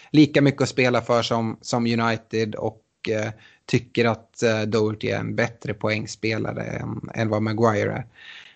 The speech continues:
Eh, men annars så tycker jag nog att Fernandes och Rashford är spelare som jag också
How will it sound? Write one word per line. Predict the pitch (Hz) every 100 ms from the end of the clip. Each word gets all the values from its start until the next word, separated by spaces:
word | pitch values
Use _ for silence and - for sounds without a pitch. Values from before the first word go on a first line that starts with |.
| _ -
Eh, | 110 104 104
men | 117 127
annars | 123 131 123
så | 135
tycker | 120 131 - 120
jag | 120
nog | 113
att | 113
Fernandes | - 123 123 120 117 117 127
och | 127
Rashford | 135 - - 110 107
är | 107
spelare | 113 - 113 110 113
som | 117
jag | 110 113
också | - - - 113